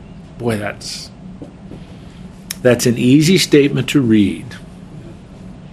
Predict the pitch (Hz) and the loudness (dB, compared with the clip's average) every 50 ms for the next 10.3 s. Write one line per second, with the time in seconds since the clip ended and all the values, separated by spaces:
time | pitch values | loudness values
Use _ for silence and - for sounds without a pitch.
0 | - - - - - - 123 107 - - - - 123 107 - - 117 101 107 104 | -20 -20 -20 -14 -4 -4 -4 -2 -4 -6 -8 -6 -6 -6 -4 -4 -6 -4 -4 -6
1 | 98 - 98 82 - - - - - - - 98 92 - 92 - - 104 90 87 | -6 -6 -12 -14 -12 -12 -12 -12 -14 -14 -14 -12 -12 -12 -14 -10 -8 -8 -8 -8
2 | - - - - 101 - - - - - - - - - - - - - - - | -12 -12 -14 -12 -12 -12 -12 -14 -20 -20 -20 -20 -20 -20 -20 -20 -20 -20 -20 -20
3 | - - - - - - - - - - - - - - - - 143 131 123 113 | -20 -20 -20 -20 -20 -20 -20 -20 -20 -20 -20 -20 -16 -6 0 2 4 6 4 4
4 | 104 117 113 110 107 - - 110 101 110 107 104 101 101 - 113 101 101 104 - | 4 4 2 2 2 2 0 0 2 2 2 2 0 0 -2 -2 -2 -2 -4 -4
5 | - 113 110 104 101 98 92 101 95 90 90 - - 92 90 - - - - - | -2 -2 0 0 -2 -4 -4 -4 -4 -4 -4 -6 -6 -8 -8 -8 -10 -14 -18 -18
6 | - - - - - - - - - - - - - - - - - - - - | -18 -20 -20 -20 -20 -20 -20 -20 -20 -20 -20 -20 -20 -20 -20 -20 -20 -20 -20 -20
7 | - - - - - 104 98 98 101 98 101 101 - - 110 98 98 98 98 98 | -20 -20 -20 -14 -10 -6 -4 -2 0 -2 -2 -2 -2 -2 -2 -2 -2 -2 -2 -4
8 | 98 90 - - 95 95 95 98 95 95 90 92 - - - - - - - - | -4 -4 -6 -6 -6 -6 -4 -4 -4 -4 -4 -6 -6 -10 -12 -12 -12 -12 -12 -12
9 | 55 - - - - - - - - - - - - - - - 107 101 110 113 | -12 -12 -12 -16 -18 -16 -16 -16 -16 -16 -14 -14 -14 -12 -6 -4 -2 0 2 2
10 | 131 185 190 - - - | 0 0 -2 -4 -6 -8